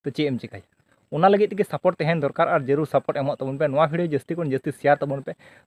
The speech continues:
ᱛᱟᱠᱤ ᱯᱚᱭᱥᱟ ᱵᱟᱞᱟ ᱦᱚᱲ ᱴᱷᱮᱱ ᱱᱚᱝᱠᱟᱱ ᱵᱷᱤᱰᱤᱭᱳ ᱥᱮᱭᱟᱨ ᱤᱫᱤ ᱛᱟᱵᱚᱱ ᱯᱮ, ᱛᱟᱠᱤ ᱩᱱᱠᱩ ᱦᱚᱸ ᱡᱟᱛᱮ ᱰᱷᱮᱨ ᱧᱚᱜ ᱯᱚᱭᱥᱟ ᱠᱚ ᱮᱢᱚᱜ ᱢᱟ।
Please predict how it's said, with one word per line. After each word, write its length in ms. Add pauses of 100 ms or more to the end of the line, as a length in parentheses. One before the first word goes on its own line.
ᱛᱟᱠᱤ 220
ᱯᱚᱭᱥᱟ 340
ᱵᱟᱞᱟ 180
ᱦᱚᱲ 120
ᱴᱷᱮᱱ 160
ᱱᱚᱝᱠᱟᱱ 240
ᱵᱷᱤᱰᱤᱭᱳ 200
ᱥᱮᱭᱟᱨ 280
ᱤᱫᱤ 160
ᱛᱟᱵᱚᱱ 260
ᱯᱮ, 120
ᱛᱟᱠᱤ 320
ᱩᱱᱠᱩ 240
ᱦᱚᱸ 120
ᱡᱟᱛᱮ 220 (300)
ᱰᱷᱮᱨ 160
ᱧᱚᱜ 140
ᱯᱚᱭᱥᱟ 240
ᱠᱚ 80
ᱮᱢᱚᱜ 220
ᱢᱟ। 80